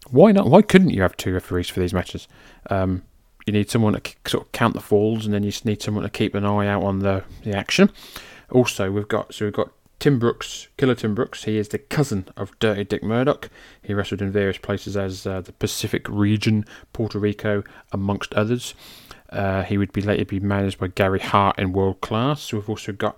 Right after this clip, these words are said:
Arman Hussein, a gentleman who I couldn't find any information on, but he's the African champion. He's from the Sudan, home of Abdullah the Butcher. And he is here, and they are teaming up against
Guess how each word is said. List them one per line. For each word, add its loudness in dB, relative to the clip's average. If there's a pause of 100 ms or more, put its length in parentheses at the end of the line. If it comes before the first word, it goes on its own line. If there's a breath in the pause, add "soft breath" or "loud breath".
(120)
Arman -2
Hussein, -2
a 0
gentleman 2
who 4
I 0 (440 loud breath)
couldn't 0
find 2
any 2
information 2
on, 6 (340 loud breath)
but 0
he's -2
the -6
African -2
champion. 0
He's -2
from -2
the -2
Sudan, 0 (460 loud breath)
home 2
of -2
Abdullah 0
the -2
Butcher. -2 (960 soft breath)
And -8
he 0
is -2
here, 2
and -2
they 0
are -2
teaming -2
up -4
against -8